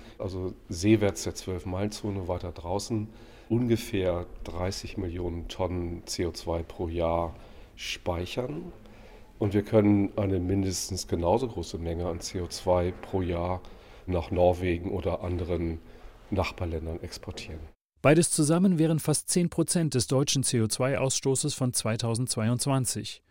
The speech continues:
Speaker 2: Norwegen pumpt bereits seit Jahren klimaschädliches C O zwei unters Meer.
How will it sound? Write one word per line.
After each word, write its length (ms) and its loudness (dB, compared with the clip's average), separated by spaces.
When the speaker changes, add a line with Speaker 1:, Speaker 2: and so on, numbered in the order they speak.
Speaker 2:
Norwegen 560 4
pumpt 240 -2
bereits 320 0
seit 180 2
Jahren 380 4
klimaschädliches 840 0
C 160 2
O 80 4
zwei 260 2
unters 300 2
Meer. 320 2